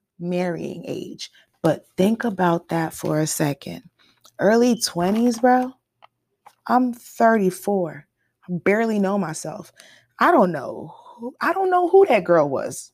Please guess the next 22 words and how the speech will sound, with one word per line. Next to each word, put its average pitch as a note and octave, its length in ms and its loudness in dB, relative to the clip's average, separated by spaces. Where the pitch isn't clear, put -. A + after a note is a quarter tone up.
at C#3 180 -4
twenty. - 400 -12
So - 140 -6
you C4+ 60 4
mean C#4 120 0
to A#3+ 60 -4
tell C4+ 160 2
me B3+ 80 2
that B3+ 160 2
girl B3+ 220 2
at G3 120 -4
twenty C#4 340 0
would A#3+ 160 2
have F3 100 -2
picked C#4 240 -2
who C#4+ 100 0
I B3+ 100 4
had A3+ 200 -4
to F3+ 60 0
be C4+ 200 2
with C#4 220 -2
today? A3+ 520 4